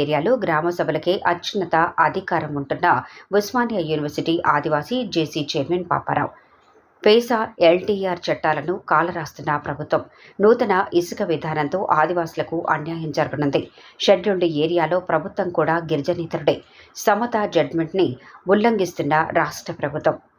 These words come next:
పేసా గ్రామ సభలదే అంతిమ నిర్ణయం. మద్దతు తెలిపిన ఎంఆర్పీఎస్.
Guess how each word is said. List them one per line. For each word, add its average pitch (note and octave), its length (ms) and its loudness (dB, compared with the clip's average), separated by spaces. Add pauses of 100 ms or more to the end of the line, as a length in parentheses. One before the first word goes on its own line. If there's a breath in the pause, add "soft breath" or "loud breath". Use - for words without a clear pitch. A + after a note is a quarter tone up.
(340)
పేసా G#3 320 4 (100)
గ్రామ D3+ 360 2
సభలదే D#3 360 0 (280)
అంతిమ E3+ 420 -4
నిర్ణయం. D3+ 320 -2 (380 soft breath)
మద్దతు F#3 500 2
తెలిపిన D#3+ 300 0 (440)
ఎంఆర్పీఎస్. D3+ 680 -4